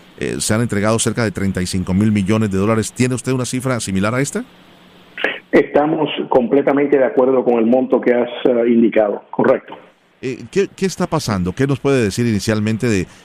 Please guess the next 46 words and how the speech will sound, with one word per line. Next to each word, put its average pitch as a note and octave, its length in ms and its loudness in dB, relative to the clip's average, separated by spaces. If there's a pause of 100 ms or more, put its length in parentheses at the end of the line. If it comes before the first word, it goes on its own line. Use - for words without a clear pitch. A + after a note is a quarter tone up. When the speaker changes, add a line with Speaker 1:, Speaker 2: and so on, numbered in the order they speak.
(120)
Speaker 1:
cómo C3 220 2
pueden C3 240 0
acceder G2+ 340 -2
nuestros, G#2+ 340 -4
eh, F2 220 -2
emprendedores F#2+ 720 0
y G#2 40 -2
emprendedoras F2+ 540 0
que G2 60 -4
nos F2+ 140 -2
escuchan G#2 380 -2
en F2+ 100 -4
todo, G2+ 380 0 (360)
eh, E2+ 400 -2
el F2+ 120 -2
territorio G2 420 0
de G#2+ 40 2
los F2+ 120 -2
Estados G#2 280 -2
Unidos G2+ 280 0
y G2 40 -2
Puerto F2+ 300 -4
Rico, G2 400 0 (320)
eh, F2+ 100 -2
para F2+ 200 -2
que E2+ 100 -6
no G2+ 340 0 (200)
se - 180 -4
siga A2+ 240 0
perdiendo G2 420 -2
tiempo? C3 460 -2
¿Hay D3 180 2
un C#3 140 0
tiempo C#3+ 420 -2
limitado B2+ 640 -2
o G#2 140 2
es A2 160 0
cuando F#2+ 260 0
se F#2+ 140 0
termina, B2+ 520 -2 (120)
se - 180 -4
acabó F#2+ 320 0
el G#2+ 60 0
dinero? F2+ 360 -4 (1200)
Speaker 2:
Bueno, B2 320 2
eh, B2+ 300 -2